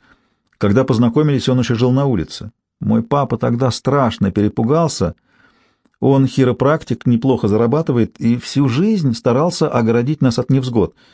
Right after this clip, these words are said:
И вот сюрприз, любимая дочь встречается с беспризорником. Девушка усмехнулась. Майрон терпеливо ждал продолжения. Никто не верил, что у нашего романа есть будущее.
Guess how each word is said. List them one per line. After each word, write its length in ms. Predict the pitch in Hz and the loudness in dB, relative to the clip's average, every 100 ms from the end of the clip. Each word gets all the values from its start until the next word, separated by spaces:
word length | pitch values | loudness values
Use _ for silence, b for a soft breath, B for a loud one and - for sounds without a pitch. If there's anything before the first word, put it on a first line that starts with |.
| b b _ | b b _
И 60 | 123 | 2
вот 180 | 147 | 2
сюрприз, 600 | 143 131 - 170 220 - - | 2 0 2 0 0 -6 -2
любимая 560 | 110 120 120 101 98 | 0 2 4 4 2
дочь 500 | 87 139 214 - - - | 2 2 2 -2 -10 -16
встречается 680 | - 117 113 147 175 165 139 | -2 0 2 2 0 0 -2
с 60 | 98 | -2
беспризорником. 840 | 131 - 117 104 80 76 - - _ _ | -4 -2 2 2 0 -2 -6 -8 _ _
Девушка 400 | 92 90 87 - | -2 0 -2 -2
усмехнулась. 640 | 90 90 80 110 147 135 - b b b b b b b b - | -2 -2 0 0 0 -4 -14 b b b b b b b b 0
Майрон 500 | 95 120 127 117 113 | 2 4 4 2 2
терпеливо 540 | 107 87 104 113 107 | 0 0 2 2 0
ждал 260 | 85 101 95 | 0 0 0
продолжения. 680 | 101 92 87 90 80 76 - _ _ _ _ _ _ - _ _ _ - | 0 0 0 0 -2 -4 -10 _ _ _ _ _ _ -20 _ _ _ 2
Никто 440 | 131 160 - 190 | 2 2 0 2
не 160 | 170 160 | 4 2
верил, 340 | 170 175 120 | 0 0 0
что 200 | 101 127 | 0 0
у 40 | 123 | 0
нашего 340 | 139 - 117 | 0 0 0
романа 260 | 123 139 135 | 2 2 0
есть 220 | 123 117 | -2 -2
будущее. 560 | 143 107 82 - 78 | -2 -2 -4 -8 -10